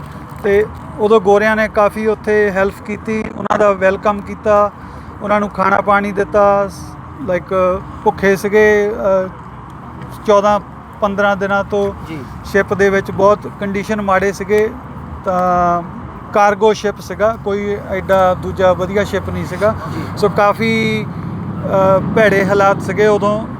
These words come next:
Speaker 1: ਨਾਈਨਟੀਨ ਏਟੀ ਫੋਰ ਦੇ ਵਿੱਚ ਜੋ ਹੋਇਆ, ਆਪਾਂ ਨੂੰ ਸਾਰਿਆਂ ਨੂੰ ਪਤਾ।
Speaker 2: ਜੀ।
Speaker 1: ਉਸ ਚੀਜ਼ ਤੋਂ ਉਹਨਾਂ ਨੇ ਬੈਟਰ ਫਿਊਚਰ ਲਈ ਇੱਧਰ ਦਾ ਸੋਚਿਆ ਤੇ ਗੋਰਿਆਂ ਨੇ ਉੱਥੇ ਵੈਲਕਮ ਕੀਤਾ ਤੇ ਬੌਂਡ ਭਰੇ ਗਏ ਸੀਗੇ।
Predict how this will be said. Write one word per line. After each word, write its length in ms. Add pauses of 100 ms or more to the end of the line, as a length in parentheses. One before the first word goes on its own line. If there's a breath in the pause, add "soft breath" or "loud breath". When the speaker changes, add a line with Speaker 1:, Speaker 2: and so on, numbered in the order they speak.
(260)
Speaker 1:
ਨਾਈਨਟੀਨ 400
ਏਟੀ 240
ਫੋਰ 260
ਦੇ 120
ਵਿੱਚ 180 (100)
ਜੋ 180
ਹੋਇਆ, 260
ਆਪਾਂ 240
ਨੂੰ 140
ਸਾਰਿਆਂ 360
ਨੂੰ 100
ਪਤਾ। 360 (260 loud breath)
Speaker 2:
ਜੀ। 60 (180)
Speaker 1:
ਉਸ 500 (480)
ਚੀਜ਼ 280
ਤੋਂ 380 (180)
ਉਹਨਾਂ 200
ਨੇ 80
ਬੈਟਰ 380
ਫਿਊਚਰ 440
ਲਈ 320 (360)
ਇੱਧਰ 400 (220)
ਦਾ 120
ਸੋਚਿਆ 560 (600 loud breath)
ਤੇ 420 (480)
ਗੋਰਿਆਂ 380
ਨੇ 140
ਉੱਥੇ 440 (280)
ਵੈਲਕਮ 440
ਕੀਤਾ 560 (800)
ਤੇ 320 (340)
ਬੌਂਡ 260
ਭਰੇ 280
ਗਏ 220
ਸੀਗੇ। 340